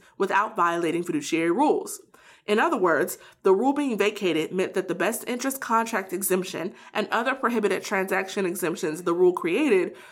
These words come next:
were no longer available to investment advisors claiming fiduciary status. So the fab made it clear that the D O L will not pursue any prohibited transaction claims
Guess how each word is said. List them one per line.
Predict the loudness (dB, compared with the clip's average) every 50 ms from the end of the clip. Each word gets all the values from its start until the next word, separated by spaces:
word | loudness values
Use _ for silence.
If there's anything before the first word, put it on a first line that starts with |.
| -20 _ -2
were | 0 0
no | 2 4 2 4
longer | 4 4 4 4 4 2
available | 2 2 2 2 2 4 2 2 4 4 2 2
to | 2 -2 -2
investment | -2 -2 -2 -2 -2 -2 -2 -2
advisors | 0 0 0 0 0 0 -2 -2 -2 -2
claiming | -4 -2 -2 0 0 0
fiduciary | 0 -2 -4 -2 -2 -4 -4 -2 -4 -4
status. | -2 0 0 0 0 -2 -6 -12 -12 -14 -14 -16 _ _ -20 -20 -20 -20 -20 -20 _ -20
So | -8 0 2 2
the | 2 2
fab | 2 2 2 2 2 0
made | 0 2 2
it | 2 0 -2
clear | -4 -2 0 2 4 4 4 2 2 -2 -6 -10 -4 0
that | 2 4
the | 4
D | 4 2 2 2 4
O | 4 4
L | 6 4 4
will | 2 2
not | 2 2 0 0 -2
pursue | -4 -6 -4 0 4 6 6 6 6 4
any | 2 2 2
prohibited | 0 -2 -2 0 2 2 2 2 2
transaction | 0 0 -2 -2 0 0 0 -2 -2 -2 -4 -6 -6
claims | -4 -2 -2 -2 -2 -2 -4 -6